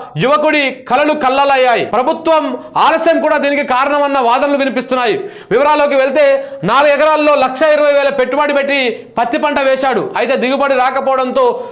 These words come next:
నష్టపోయాడు. దీంతో శనివారం పురుగుల మందు తాగి ఆత్మహత్య చేసుకున్నాడు. ఆలస్యంగా ఈ ఘటన వెలుగులోకి వచ్చింది. రైతు బంధు వస్తే కాస్త ధైర్యమైన భీమ్, ధైర్యంగానైనా భీమ్రామ్ ఉండేవాడని, కానీ అది రాకపోవడంతో భీమ్రామ్ నిరాశకు గురి చేసిందని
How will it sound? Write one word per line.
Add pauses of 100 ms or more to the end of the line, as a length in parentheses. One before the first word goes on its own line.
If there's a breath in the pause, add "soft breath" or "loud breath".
(120)
నష్టపోయాడు. (200)
దీంతో
శనివారం
పురుగుల
మందు
తాగి (220 loud breath)
ఆత్మహత్య
చేసుకున్నాడు. (320 loud breath)
ఆలస్యంగా
ఈ
ఘటన
వెలుగులోకి
వచ్చింది.
రైతు
బంధు
వస్తే
కాస్త
ధైర్యమైన (240 loud breath)
భీమ్,
ధైర్యంగానైనా (260 loud breath)
భీమ్రామ్
ఉండేవాడని, (140)
కానీ
అది
రాకపోవడంతో (500 loud breath)
భీమ్రామ్
నిరాశకు (200)
గురి
చేసిందని